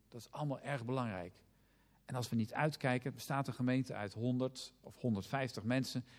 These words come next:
die allemaal, allemaal dingen he-, heel erg belangrijk vinden. En voel je dat dat lastig is?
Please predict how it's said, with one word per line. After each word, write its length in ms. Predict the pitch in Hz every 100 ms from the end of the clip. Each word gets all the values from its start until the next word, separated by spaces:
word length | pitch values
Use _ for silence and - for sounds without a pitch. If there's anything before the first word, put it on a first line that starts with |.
| -
die 200 | 117 -
allemaal, 420 | 147 147 123 101
allemaal 360 | 123 147 127 113
dingen 320 | 127 120 107
he-, 140 | 101 - - - _ _ _ _
heel 340 | 131 147 135
erg 160 | 123 113
belangrijk 400 | 127 127 107 -
vinden. 340 | 98 90 - _ _ _ - - - - - -
En 140 | - 123
voel 160 | 165
je 80 | 151
dat 180 | 139 131
dat 380 | 135 120 - - -
lastig 480 | 117 131 156 - 123
is? 340 | 123 151 -